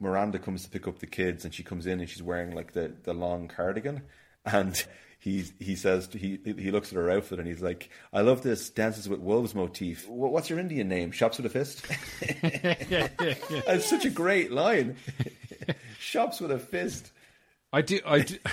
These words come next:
Speaker 1: <laughs>
Speaker 2: I like the, I like the, um, when she's talking about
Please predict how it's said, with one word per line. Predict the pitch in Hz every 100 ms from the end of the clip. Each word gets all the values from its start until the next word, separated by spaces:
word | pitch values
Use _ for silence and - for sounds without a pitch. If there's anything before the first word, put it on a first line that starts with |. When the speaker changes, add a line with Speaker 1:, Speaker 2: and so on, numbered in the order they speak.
| -
Speaker 1:
<laughs> | 131 - - 107 - 110 - 101 113
Speaker 2:
I | 135
like | 151 156
the, | - 143 139 135
I | 123
like | 127 139 -
the, | - 127 123 120
um, | 113 107 107 113
when | 107
she's | 113
talking | - 123 117 113
about | 98 113 107